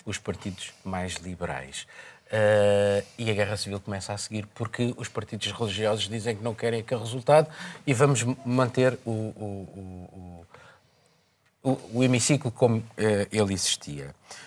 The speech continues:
Depois a comunidade internacional, vá-se lá, uma pessoa entender, diz: Não senhor, vamos então fazer aqui um, uma, um acordo entre as partes, um,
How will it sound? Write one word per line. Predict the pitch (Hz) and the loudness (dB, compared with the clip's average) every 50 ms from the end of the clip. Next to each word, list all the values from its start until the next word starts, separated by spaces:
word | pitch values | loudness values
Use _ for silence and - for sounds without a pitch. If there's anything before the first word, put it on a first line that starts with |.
| - - _ - | -20 -20 _ -12
Depois | 139 - - 160 147 127 | -10 0 4 4 6 6
a | 139 135 | 4 2
comunidade | - 156 156 143 131 110 113 120 | 2 2 4 6 6 6 6 4
internacional, | 117 - 123 127 117 - - 120 120 127 135 127 - | 2 0 -4 -4 -4 -4 -4 0 2 2 2 2 -2
vá-se | - 104 120 123 110 - - 101 | -4 -2 -2 -2 0 -2 0 0
lá, | 90 92 92 95 98 - - - 90 | 0 2 0 0 -2 -6 -12 -16 -12
uma | 92 101 98 | -10 -10 -8
pessoa | - - - - 95 95 | -8 -8 -8 -6 -6 -6
entender, | 98 98 - 113 107 104 107 107 104 107 110 - - - - - - - - | -6 -4 -2 -2 -2 0 0 0 0 0 -2 -4 -12 -18 -18 -20 -16 -12 -10
diz: | 113 113 - 120 113 110 - - - - - 113 | -6 0 2 2 2 2 2 0 -2 -6 -8 -4
Não | 131 156 170 147 | -2 0 2 2
senhor, | - - - 107 95 95 | 0 0 0 2 0 2
vamos | 95 120 123 117 - 135 | 2 0 0 0 0 -2
então | 123 120 123 110 | 0 0 0 0
fazer | 104 - 113 107 113 107 | 0 -2 -4 -4 -2 -4
aqui | 107 101 - - 107 | -4 -4 -6 -6 -6
um, | 104 98 98 95 90 - - - - - _ | -6 -6 -6 -10 -12 -16 -20 -20 -20 -16 _
uma, | 110 107 107 104 101 98 95 95 95 95 - - - - | -8 -6 -4 -2 -2 -2 -4 -6 -8 -10 -14 -18 -16 -8
um | 104 110 117 | -2 2 4
acordo | 123 117 - - 147 135 110 113 | 4 4 6 6 6 6 6 4
entre | 110 110 135 131 | 2 2 2 0
as | 127 - | -2 0
partes, | - - 170 175 180 175 175 - - - 120 | 2 4 6 6 6 6 2 -2 -6 -4 -2
um, | 120 131 123 113 107 | 0 0 0 0 -2